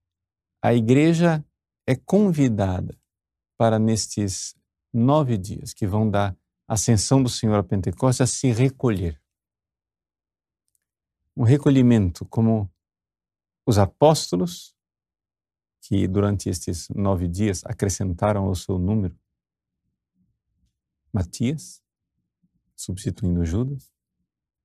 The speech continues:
junto com Maria, mãe de Jesus, estavam reunidos em oração.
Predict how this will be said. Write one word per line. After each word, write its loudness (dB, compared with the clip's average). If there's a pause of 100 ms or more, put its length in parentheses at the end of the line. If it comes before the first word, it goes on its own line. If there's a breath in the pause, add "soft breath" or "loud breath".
(640)
junto 2
com -2
Maria, -2 (720)
mãe 2
de -4
Jesus, -6 (840)
estavam -2
reunidos -2
em -4 (220)
oração. -8